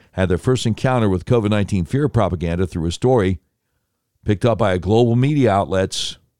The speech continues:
in early February twenty twenty about a doctor named Li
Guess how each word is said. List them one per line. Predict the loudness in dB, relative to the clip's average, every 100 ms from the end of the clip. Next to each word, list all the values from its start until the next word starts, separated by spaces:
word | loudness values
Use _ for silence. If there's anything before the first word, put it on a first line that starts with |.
| _ _ _ -10
in | -4
early | 0 0
February | 0 0 2 0
twenty | 0 0 0
twenty | 0 0 0 -2 _ _
about | -6 -2 -2
a | -2
doctor | 0 0 0 2 2
named | 2 2 0 -2 -10 _ _
Li | 0 2 4 4 4